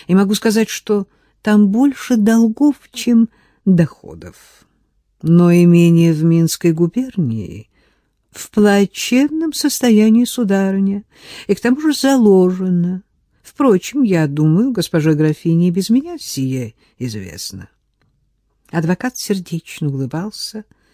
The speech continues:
показывая ровные белые зубы, и все же баронессу не оставляло ощущение, что Урусов не то скован,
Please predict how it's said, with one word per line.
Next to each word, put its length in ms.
показывая 560
ровные 420
белые 380
зубы, 300
и 260
все 360
же 180
баронессу 760
не 200
оставляло 540
ощущение, 1040
что 220
Урусов 640
не 100
то 240
скован, 800